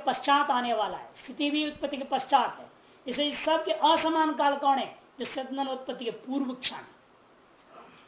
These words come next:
उस समय जो चीज इस जल का बूंद में रहता है, उसका नाम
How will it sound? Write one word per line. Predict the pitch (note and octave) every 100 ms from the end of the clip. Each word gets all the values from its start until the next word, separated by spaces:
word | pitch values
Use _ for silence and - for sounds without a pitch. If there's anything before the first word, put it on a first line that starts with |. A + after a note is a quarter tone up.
| - _ _
उस | F4 -
समय | E4+ D4+ D#4+ C4 -
जो | C#4+ E4+ -
चीज | - D4 B3
इस | B3+
जल | - C#4+
का | - B3+
बूंद | G#3+ C4+ B3
में | A3+
रहता | G3 G3 -
है, | F3+ - - _ _ _ _ _ _ _ - _ _ _ -
उसका | G3 - F#3
नाम | G3+